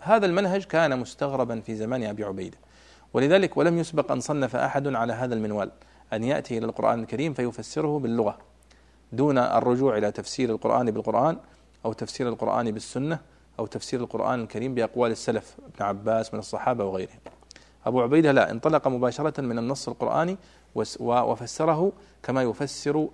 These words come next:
أي نص لغوي. هذا، آه، المنهج العام الذي سار عليه أبو عبيدة،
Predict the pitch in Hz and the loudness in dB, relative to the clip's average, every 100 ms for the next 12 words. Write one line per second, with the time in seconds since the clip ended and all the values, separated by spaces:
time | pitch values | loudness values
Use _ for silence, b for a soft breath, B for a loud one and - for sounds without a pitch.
0 | - 165 170 127 143 - - 147 139 120 | -4 0 2 0 -2 -4 -6 -6 -4 0
1 | 110 98 - - _ - 147 120 131 - | 2 2 -2 -14 _ -2 0 2 -2 -4
2 | b b b - 113 117 120 135 127 123 | b b b -4 0 0 0 0 -2 -2
3 | 120 120 139 143 143 - 120 113 110 123 | -2 4 6 6 2 -4 -4 -4 0 2
4 | 110 107 113 110 117 110 98 95 95 | 2 2 -2 -4 -4 -2 -2 -4 -10